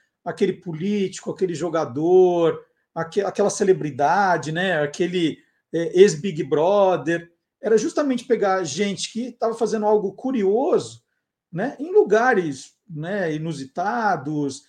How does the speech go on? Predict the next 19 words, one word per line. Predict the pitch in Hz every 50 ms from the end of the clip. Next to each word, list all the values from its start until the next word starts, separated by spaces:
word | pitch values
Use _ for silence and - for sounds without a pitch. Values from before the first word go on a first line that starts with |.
| _ _ _
que | -
tinha | - - 277 247
um | 214 196
livro, | 170 156 170 185 208 226 214 202 170 139 151 151
que | -
tinha | - - 208
uma | 196 180 -
coleção, | 196 175 156 143 139 - - - 160 156 180 202 214 202 196 185 165 143 160 _ _ _ _ _ _
que | -
tinha | - - 233
uma | 247
história | - - - - - 202 190 208 233 220 190 160 143
pra | - - 165 160
contar, | - 196 190 185 156 - - 226 240 - 285 285 -
mas | 247 277 269 226
não | 349 294
tinha | - 311 330 381
um |
espaço, | - - - - 285 277 262 226 - - - - _